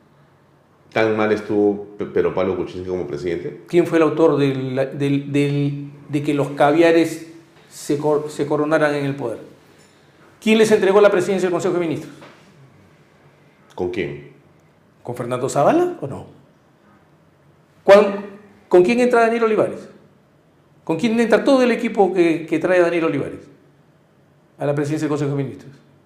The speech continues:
Speaker 2: ¿No hemos escuchado esa grabación en la que Daniel Olivares se proclama prácticamente el verdadero presidente del Consejo de Ministros? ¿O no? ¿Ya hemos olvidado?
Speaker 1: No pasaría nada si Keiko es candidata.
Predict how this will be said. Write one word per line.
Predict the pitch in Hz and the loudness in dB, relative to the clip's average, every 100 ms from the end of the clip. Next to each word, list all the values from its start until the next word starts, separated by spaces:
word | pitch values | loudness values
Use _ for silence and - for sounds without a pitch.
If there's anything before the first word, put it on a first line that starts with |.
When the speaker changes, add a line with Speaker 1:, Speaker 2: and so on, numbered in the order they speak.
| _ _ _ 180 | _ _ _ 4
Speaker 2:
¿No | |
hemos | 196 190 | 6 6
escuchado | 190 208 202 | 6 6 8
esa | 196 | 8
grabación | 180 170 196 190 | 8 6 4 2
en | 175 | 2
la | |
que | 165 | 4
Daniel | 165 175 185 | 4 4 4
Olivares | 175 190 180 | 6 4 4
se | 180 | 0
proclama | 165 175 180 180 | 0 2 4 2
prácticamente | 175 175 170 175 175 | 0 0 -2 -2 -2
el | 156 | 0
verdadero | 151 160 180 170 | 2 2 2 0
presidente | 160 165 | -4 -4
del | 175 | -4
Consejo | 170 175 | -4 -4
de | 180 | -6
Ministros? | 190 190 302 - - - _ _ _ _ - | -6 -8 -12 -14 -20 -20 _ _ _ _ -4
¿O | |
no? | 165 113 - | -2 -2 -4
¿Ya | 143 | -2
hemos | 165 175 | 0 0
olvidado? | 202 285 311 - - - _ _ _ _ _ _ _ _ _ _ _ _ _ _ _ _ _ _ _ _ _ _ _ _ _ _ _ _ _ _ _ _ _ _ _ _ - - - _ _ _ _ _ | -2 -2 -6 -12 -20 -20 _ _ _ _ _ _ _ _ _ _ _ _ _ _ _ _ _ _ _ _ _ _ _ _ _ _ _ _ _ _ _ _ _ _ _ _ -20 -20 -20 _ _ _ _ _
Speaker 1:
No | 110 120 | 0 2
pasaría | 120 113 101 101 95 | 4 4 4 4 2
nada | 95 92 90 | 2 0 -2
si | 95 | -4
Keiko | 90 90 | 0 0
es | - | 0
candidata. | 87 107 107 - | -2 0 0 -2